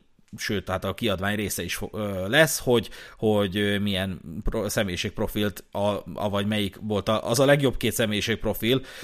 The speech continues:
ami rólunk készült, és hát ez része lesz a kiadványnak. A másik, avagy további nyeremény, mert nem egy van, a nyertesként kiválasztott pályázó, ö, részesül a köve-, a következőkben. Egy tizenötezer forint értékű könyvcsomag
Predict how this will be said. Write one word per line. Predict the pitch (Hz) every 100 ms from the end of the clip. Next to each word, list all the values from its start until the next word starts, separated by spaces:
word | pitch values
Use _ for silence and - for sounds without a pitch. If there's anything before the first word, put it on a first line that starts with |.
| -
ami | 110 107 107 107 110
rólunk | 110 104 98 92
készült, | - 101 - 101 87
és | 120
hát | - 117
ez | 104
része | 104 -
lesz | 90 - 98
a | 82
kiadványnak. | - 85 85 80 73 67 - - - -
A | - 107
másik, | 123 190 196 - 135 -
avagy | - 101 90
további | - 131 98 82 92
nyeremény, | 92 90 90 87 110
mert | 143 87 -
nem | 98
egy | 87 82
van, | 90 147 165 - - _ _ _ _ _ -
a | 107 101
nyertesként | 101 165 196 127 101 113 98
kiválasztott | 139 120 95 98 - 101
pályázó, | - 113 104 90 85 92 127 175 - - - -
ö, | 123 113 110 107
részesül | 139 160 - 107 131
a | 110
köve-, | - 110 - 110
a | 107
következőkben. | 110 90 - 92 90 82 87 -
Egy | 110 95
tizenötezer | - 202 110 101 107 98 92
forint | - 107 95 90
értékű | 107 95 - 90 98
könyvcsomag | - 104 95 - 98 127 -